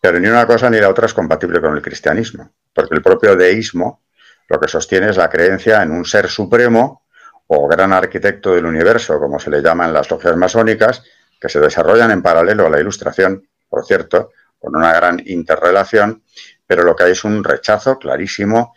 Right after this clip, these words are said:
de la fe revelada. Eso es universal entre los autores de la enciclopedia,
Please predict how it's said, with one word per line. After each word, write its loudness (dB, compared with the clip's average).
de 0
la 0
fe -2
revelada. 0
Eso 0
es -6
universal -2
entre -2
los 0
autores 2
de -4
la -2
enciclopedia, -4